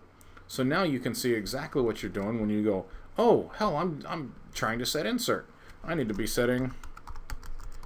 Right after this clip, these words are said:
execute." There we go. That's better. Now everything works just fine, right? So the moral of the story here is, A,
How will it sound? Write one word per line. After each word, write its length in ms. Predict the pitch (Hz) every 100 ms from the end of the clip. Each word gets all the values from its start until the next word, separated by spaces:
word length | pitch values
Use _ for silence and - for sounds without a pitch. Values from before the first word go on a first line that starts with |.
| - -
execute." 680 | - - 135 120 - 78 - - - - - - - - - - - -
There 160 | - 143
we 100 | 104
go. 260 | 101 135 - 110
That's 240 | 139 170
better. 380 | 104 95 98 143 - - - - - - - - - - - - - - - - - - - - - - - - - - - -
Now 260 | 120 117 107
everything 340 | 101 95 92
works 240 | 87 80 -
just 220 | - -
fine, 320 | 160 110 82 - -
right? 220 | 98 127 - - - - - - -
So 300 | - 139 110 - - - -
the 80 | 120
moral 360 | 117 175 214 175
of 80 |
the 60 | 143
story 420 | - 156 123 104
here 360 | - 120 98 - - - -
is, 440 | 123 117 101 - - - - - - 135
A, 420 | 147 120 113